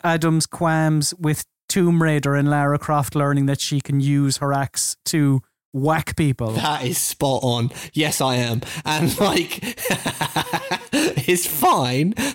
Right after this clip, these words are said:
Speaker 2: Like, they have this, it, they have an X P system that just feels a little bit superfluous, 'cause it's like,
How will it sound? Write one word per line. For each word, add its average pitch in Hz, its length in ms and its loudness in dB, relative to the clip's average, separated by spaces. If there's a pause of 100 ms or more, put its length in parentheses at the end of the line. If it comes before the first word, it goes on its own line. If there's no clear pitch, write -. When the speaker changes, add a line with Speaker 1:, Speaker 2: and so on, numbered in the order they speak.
(160)
Speaker 2:
Like, 151 340 -2 (360)
they 147 160 2
have 170 300 0
this, - 600 -2 (760)
it, 180 220 0 (100)
they 156 220 2
have 202 320 0
an 175 180 2
X - 300 -2
P 135 300 2
system - 680 -4 (560)
that - 200 -2
just - 420 0
feels 123 340 0
a 120 60 0
little 120 280 -2
bit 123 220 -2
superfluous, 120 640 -2
'cause 139 140 -2
it's 139 80 -2
like, 147 220 -2